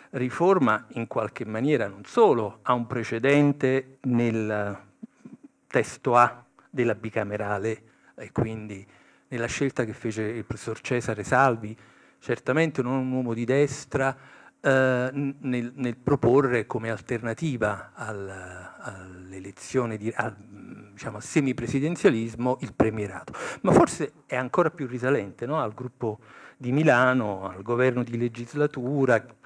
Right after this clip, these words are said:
a Serio Galeotti, il quale diceva, allora questo è il punto, ha, ha elaborato questo modello del,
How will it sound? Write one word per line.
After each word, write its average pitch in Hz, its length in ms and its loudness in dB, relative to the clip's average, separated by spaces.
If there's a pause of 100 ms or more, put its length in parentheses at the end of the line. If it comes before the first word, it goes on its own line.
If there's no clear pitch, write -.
(200)
a - 100 -8
Serio 117 320 -4
Galeotti, 98 760 -10 (300)
il 202 160 -4
quale 302 240 0
diceva, 131 640 2 (560)
allora 120 300 -2
questo - 280 -4
è 143 40 -2
il 131 80 -8
punto, 107 560 -12 (420)
ha, - 260 -2 (260)
ha 180 140 4
elaborato 175 1080 6
questo 139 400 -4
modello 120 1000 6
del, 113 320 0